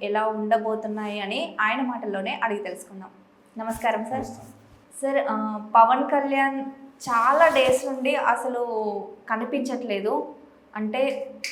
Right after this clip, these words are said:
Speaker 1: గెలిస్తే ఖచ్చితంగా సినిమాలు మానేస్తాను అని ప్రజలకు హామీ ఇచ్చారు, కానీ మళ్ళీ సినిమాలు తీస్తున్నారు. దీనికి మీరు ఏం చెప్తారు?
Speaker 2: పవన్ కళ్యాణ్ గారు కనిపించట్లేదు అని అంటే,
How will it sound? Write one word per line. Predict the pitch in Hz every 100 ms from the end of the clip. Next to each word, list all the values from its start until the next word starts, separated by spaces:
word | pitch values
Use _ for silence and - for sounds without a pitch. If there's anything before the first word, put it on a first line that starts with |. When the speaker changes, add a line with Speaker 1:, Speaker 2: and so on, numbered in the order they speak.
| 196
Speaker 1:
గెలిస్తే | 214 233 - 277 269 - 226
ఖచ్చితంగా | - 285 277 262 254 277 277
సినిమాలు | 233 233 240 240
మానేస్తాను | 220 208 220 233 - 233 226 233 -
అని | 208 214 277 -
ప్రజలకు | 214 208 226 226 233
హామీ | 214 214
ఇచ్చారు, | 202 214 196 190 - 233
కానీ | 226
మళ్ళీ | 233 208 220 262
సినిమాలు | 240 240 240 240 240
తీస్తున్నారు. | 254 220 214 226 214 190 180 - - 220
దీనికి | 233 233
మీరు | 226 214
ఏం | 202 214
చెప్తారు? | 214 175 165 - - - - _ _ _ _ _ _
Speaker 2:
పవన్ | 127 165 196
కళ్యాణ్ | 202 196
గారు | 190 190
కనిపించట్లేదు | - 151 151 151 - 185 - 156 151 151 156
అని | 139
అంటే, | 127 127 165 135 139